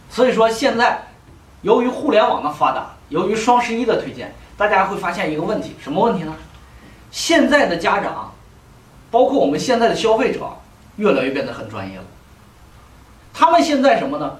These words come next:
他们现在在买一个东西的时候，这个东西一定是能实实在在解决他实质性的问题的，而不是说这个东西看着很好。所以说我们现在要做的事儿，就是要把这些东西呈现出来。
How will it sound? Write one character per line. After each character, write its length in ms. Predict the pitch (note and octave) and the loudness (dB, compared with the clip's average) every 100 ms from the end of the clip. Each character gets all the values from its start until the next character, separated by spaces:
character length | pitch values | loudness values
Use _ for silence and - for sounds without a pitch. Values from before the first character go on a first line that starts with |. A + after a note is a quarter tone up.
| - | -2
他 140 | D4 | 0
们 100 | D4+ | 2
现 160 | D4 C4+ | 2 2
在 100 | C4 | 2
在 140 | D4 | 2
买 180 | B3+ C4 | 2 -2
一 60 | G#3+ | -2
个 80 | |
东 180 | A3 B3+ | -2 -2
西 120 | B3 | -2
的 120 | E3+ - | -2 -6
时 80 | |
候， 220 | - - - - - | -8 -10 -12 -12 0
这 140 | F4 | 4
个 120 | B3 | 4
东 180 | B3+ C4+ | 4 2
西 120 | - | 2
一 180 | A#3+ G#3 | -4 -2
定 160 | D#4 - | 0 0
是 160 | F3 | 2
能 120 | C#4+ | 0
实 200 | - G3 | 0 -2
实 100 | G#3 | -4
在 140 | A3 A#3 | 2 4
在 140 | A#3 | 4
解 140 | - C#3 | 0 -6
决 120 | C#3 | -10
他 80 | E3+ | -10
实 220 | - B3 | -10 -8
质 100 | B3+ | -6
性 180 | F#3+ B2+ | -6 -6
的 60 | |
问 120 | B2 | -8
题 140 | G#2+ - | -12 -14
的， 140 | F#2+ - - - - | -18 -20 -20 -20 -12
而 160 | B2+ C#3 | -4 -4
不 140 | C#3 F#3+ | -4 -4
是 140 | B3+ | -2
说 320 | A3+ E3+ - - | 2 2 2 -6
这 80 | G3 | -6
个 80 | D#3 | -4
东 140 | E3 | -4
西 80 | D#3 | -8
看 200 | - C#3 | -8 -8
着 60 | - | -8
很 140 | G2 | -10
好。 160 | F#2 - - - - - - - - - - - - - - | -14 -16 -20 -20 -20 -20 -20 -20 -20 -20 -20 -20 -18 -18 -8
所 180 | - C4 | 2 4
以 60 | B3+ | 4
说 120 | C4 | 2
我 140 | - | 0
们 100 | C4+ | -2
现 160 | B3+ A3+ | -2 0
在 140 | G3+ | 2
要 140 | F3 F#3+ | 2 0
做 120 | E3 | -2
的 120 | C#3 | -2
事 120 | - | -2
儿， 120 | - - - - | -6 -8 -18 -16
就 140 | - D3+ | -8 -6
是 140 | C#3 | 0
要 100 | C#3+ | 0
把 140 | - | 0
这 100 | C3 | -6
些 60 | B2+ | -12
东 120 | C3 | -10
西 120 | C3+ C#3 | -8 -8
呈 180 | - | -10
现 180 | A#2+ C#3 | -6 -6
出 120 | - | -6
来。 80 | - | -12